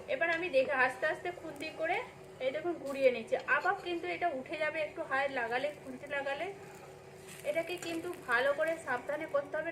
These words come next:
নালে কিন্তু এটা ভেঙে যেতে পারে। এই দেখুন, আমার কিন্তু এটা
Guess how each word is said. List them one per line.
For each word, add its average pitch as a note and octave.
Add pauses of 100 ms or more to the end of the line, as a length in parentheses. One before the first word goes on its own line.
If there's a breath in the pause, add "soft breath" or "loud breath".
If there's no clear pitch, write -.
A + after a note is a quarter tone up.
(100)
নালে A#3+ (100)
কিন্তু D4 (100)
এটা D#4+ (120)
ভেঙে B3+
যেতে G3+
পারে। G3+ (1040)
এই F#3+
দেখুন, F#3 (100)
আমার C4
কিন্তু D#4+
এটা E4+